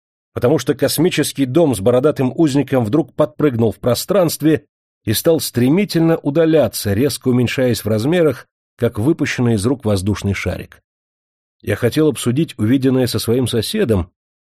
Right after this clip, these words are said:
но он, кажется, ничего не видел. Во всяком случае, когда я к нему повернулся, он с карандашом в руках читал какую-то брошюру,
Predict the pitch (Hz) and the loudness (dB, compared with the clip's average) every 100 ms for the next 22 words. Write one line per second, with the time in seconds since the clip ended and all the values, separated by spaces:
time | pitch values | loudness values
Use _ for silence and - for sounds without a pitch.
0 | _ - 82 92 107 90 - 104 104 - | _ -6 -4 -4 -4 -6 -4 -4 -2 -4
1 | 123 156 190 180 - - - _ _ _ | -4 -4 -2 -4 -6 -14 -20 _ _ _
2 | _ _ - 101 - 165 131 113 147 151 | _ _ -4 -2 0 0 0 0 0 0
3 | 135 - 98 123 110 113 120 110 92 80 | -2 -2 0 0 0 0 0 0 0 0
4 | 123 160 - 139 135 139 - 113 110 101 | -2 -2 -2 -2 -2 -2 -2 0 0 -2
5 | 135 139 101 - 147 143 113 95 165 135 | -2 -2 -2 -2 -4 -4 -6 -6 -6 -8
6 | 127 165 156 143 170 - - 131 - - | -6 -6 -6 -6 -6 -8 -6 -6 -6 -10